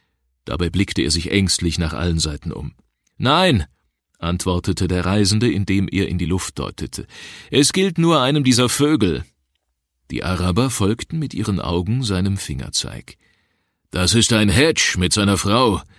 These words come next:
sagte der Schech. „Gibt es ihn nicht auch in eurem Land?“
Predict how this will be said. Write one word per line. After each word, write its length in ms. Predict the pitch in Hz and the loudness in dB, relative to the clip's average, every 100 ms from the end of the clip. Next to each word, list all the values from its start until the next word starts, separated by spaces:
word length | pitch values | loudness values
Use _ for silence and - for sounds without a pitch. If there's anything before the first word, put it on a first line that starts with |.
| _ - | _ -10
sagte 380 | 80 80 - | -6 -4 -4
der 140 | 80 76 | -4 -4
Schech. 400 | - - - - _ _ _ - | -6 -8 -10 -18 _ _ _ -4
„Gibt 200 | 98 98 | -2 2
es 120 | 107 | 4
ihn 120 | 104 | 4
nicht 200 | 104 101 | 4 4
auch 200 | 107 110 | 4 4
in 120 | 104 104 | 4 4
eurem 320 | 113 117 120 | 4 4 4
Land?“ 400 | 123 147 - | 4 2 -2